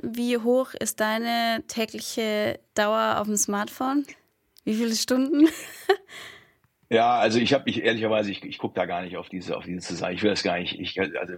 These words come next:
Speaker 2: ich will das gar nicht wissen. Ähm, tendenziell zu lang. Ich bin aber auch jemand, ähm, der überhaupt kein, äh, klassisches Fernsehen zum Beispiel schaut, ne? Also meine,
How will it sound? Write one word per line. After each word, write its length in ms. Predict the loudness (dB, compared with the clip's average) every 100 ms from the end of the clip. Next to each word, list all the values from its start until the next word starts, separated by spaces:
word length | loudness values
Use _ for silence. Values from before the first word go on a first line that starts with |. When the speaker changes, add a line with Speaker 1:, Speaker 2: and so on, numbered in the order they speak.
| -14
Speaker 2:
ich 100 | -4
will 60 |
das 80 | -2
gar 80 | -2
nicht 100 | -2
wissen. 200 | -2 -4 _ -20 _ 2
Ähm, 720 | 4 4 2 2 2 0 -2 -4
tendenziell 440 | 0 0 2 0 2
zu 100 | 0
lang. 300 | 2 2 0
Ich 120 | -2
bin 120 | 0
aber 160 | 2 2
auch 120 | 2
jemand, 360 | 2 2 0 -4 _ _ _ _
ähm, 600 | -2 0 0 2 0 0
der 320 | 0 2 2
überhaupt 640 | 2 2 2 4 2 0 -4
kein, 640 | -2 0 -2 -4 -6 -8
äh, 600 | -8 -4 -4 -4 -6 -6
klassisches 380 | -2 0 0 0
Fernsehen 460 | 0 2 2 0 -4
zum 160 | -6
Beispiel 220 | -8 -4
schaut, 360 | -4 -4 -6 -8
ne? 160 | -6 -4
Also 200 | -4 -2
meine, 380 | -2 0 0